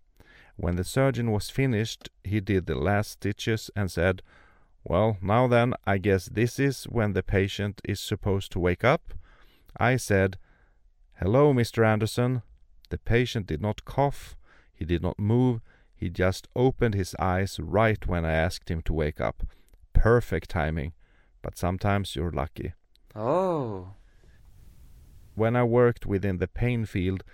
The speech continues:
Speaker 1: I did not want to lose my anesthetic skills, so why not work in the U K? During some summers, my family and I went there.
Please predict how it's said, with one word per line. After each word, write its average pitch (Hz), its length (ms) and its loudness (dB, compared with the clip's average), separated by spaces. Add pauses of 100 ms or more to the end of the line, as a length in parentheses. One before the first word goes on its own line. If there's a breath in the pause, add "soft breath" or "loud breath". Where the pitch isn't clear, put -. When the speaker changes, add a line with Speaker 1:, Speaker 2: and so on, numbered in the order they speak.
(300 soft breath)
Speaker 1:
I 92 100 -4
did 95 200 -2
not 117 260 -2
want 101 320 0
to 98 100 -2
lose 95 300 -2
my 87 220 -2 (100)
anesthetic 87 640 -4
skills, - 720 -4 (300 loud breath)
so - 180 -2
why 120 220 2
not 113 260 -2
work 113 320 2
in 110 140 -2
the 113 100 -2
U 120 220 -2
K? 107 480 -2 (600 soft breath)
During 135 360 4
some 143 320 -2
summers, 110 580 0
my 90 180 0
family 113 420 0
and 95 160 0
I 90 120 2
went 95 360 0
there. 101 280 2